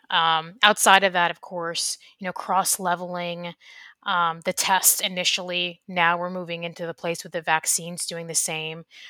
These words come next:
prioritizing with it which installations, you know, starting with trade ox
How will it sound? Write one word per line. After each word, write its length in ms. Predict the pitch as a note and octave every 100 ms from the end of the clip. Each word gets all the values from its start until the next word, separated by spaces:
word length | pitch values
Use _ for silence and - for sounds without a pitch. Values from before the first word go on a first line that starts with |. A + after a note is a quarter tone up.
| -
prioritizing 880 | - G3 F#3+ G3 G3 G3 G3 F#3 F#3+
with 180 | F3+ F3+
it 100 | A3
which 260 | A3 F#3+ F#3 -
installations, 840 | F3+ - E3+ E3 E3 - F3 E3+
you 60 | F3
know, 100 | F3
starting 440 | - F#3+ F#3+ F#3+
with 120 | F3 -
trade 340 | - F3 E3+
ox 460 | C#3+ D3+ - -